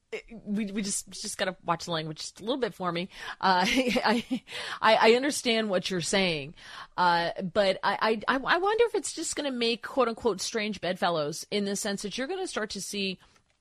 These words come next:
especially the lesbian community, kinda team up with, with the straight biological women and fight, fighting for the same cause, which is to not be erased, which is pretty much what is happening at, at this point in the game. I think a lot of biological women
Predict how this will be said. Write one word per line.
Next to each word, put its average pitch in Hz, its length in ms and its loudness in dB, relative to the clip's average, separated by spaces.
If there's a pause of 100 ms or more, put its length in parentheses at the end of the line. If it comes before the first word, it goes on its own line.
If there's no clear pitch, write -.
(160)
especially 233 420 0
the 208 80 -2
lesbian 190 400 2
community, 180 420 -2
kinda 196 280 -2
team 196 320 0
up 175 160 2
with, 160 480 0
with 165 500 -6
the 185 100 -2
straight 175 280 -4
biological 165 540 4
women 170 280 0 (440)
and 185 320 4 (120)
fight, 208 340 2
fighting 220 220 2
for 202 80 -6
the 185 80 -6
same 180 220 -2
cause, 175 380 2
which 175 180 -4
is 165 300 -2
to - 140 0
not 170 340 0
be 165 140 -4
erased, 151 420 -6
which 208 240 0
is 190 120 0
pretty 269 380 -4
much 170 420 -2 (280)
what 180 180 2
is 185 140 -2
happening 160 560 0 (280)
at, 170 300 2
at 175 140 2
this 190 120 4
point 185 180 -2
in 143 40 -4
the 170 60 -4
game. 165 160 -2
I 151 60 -4
think 156 140 -8
a 156 60 -6
lot 156 220 0
of 143 120 -8
biological 151 600 -2
women 147 320 -6